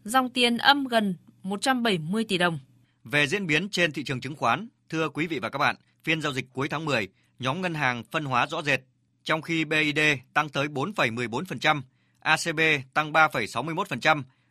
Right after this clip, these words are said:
Speaker 2: S H B tăng hai phẩy ba mươi tám phần trăm, thì E I B lại giảm bốn phẩy sáu mươi sáu phần trăm, S S B giảm một phẩy tám mươi lăm phần trăm, V P B giảm một phẩy bốn mươi hai phần trăm. Sắc xanh ngập tràn ở các cổ phiếu bất động sản xây dựng, trong đó V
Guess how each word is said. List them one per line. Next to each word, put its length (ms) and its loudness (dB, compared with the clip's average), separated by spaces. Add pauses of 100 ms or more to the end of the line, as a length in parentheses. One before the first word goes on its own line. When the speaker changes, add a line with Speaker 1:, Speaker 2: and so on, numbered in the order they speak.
Speaker 2:
S 240 -2
H 160 -2
B 40 -2 (520)
tăng 160 0
hai 160 2
phẩy 200 -2
ba 160 2
mươi 120 -2
tám 200 0
phần 160 -8
trăm, 240 2 (300)
thì 220 -2
E 160 2
I 120 0
B 80 0 (420)
lại 200 0
giảm 280 2
bốn 200 -6
phẩy 220 -4
sáu 160 -4
mươi 120 -8
sáu 140 -2
phần 120 -8
trăm, 240 2 (300)
S 360 -2
S 100 -14
B 60 -8 (460)
giảm 300 0
một 200 -4
phẩy 180 0
tám 260 -2
mươi 80 -6
lăm 120 2
phần 120 -8
trăm, 220 4 (300)
V 100 -4 (140)
P 140 0
B 40 2 (320)
giảm 320 2
một 200 -4
phẩy 180 -2
bốn 220 -8
mươi 100 -6
hai 140 0
phần 120 -8
trăm. 200 2 (460)
Sắc 200 -4
xanh 160 0
ngập 160 -4
tràn 260 4
ở 120 -6
các 140 -6
cổ 120 -6
phiếu 240 -6
bất 140 -6
động 120 -10
sản 240 0
xây 200 -4
dựng, 160 -2 (340)
trong 180 -2
đó 320 0 (100)
V 100 -4